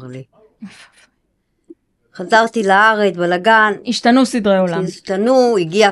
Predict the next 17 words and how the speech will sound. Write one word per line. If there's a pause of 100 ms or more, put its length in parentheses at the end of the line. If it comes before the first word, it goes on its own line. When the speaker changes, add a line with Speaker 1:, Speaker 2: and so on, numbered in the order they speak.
Speaker 1:
פרס,
אה,
עוד
לא
ידעו
איך
פרס
היה
כמה
חודשים,
ואז
הגיע (560)
בשנת
תשעים
ושש,
הגיע
למעשה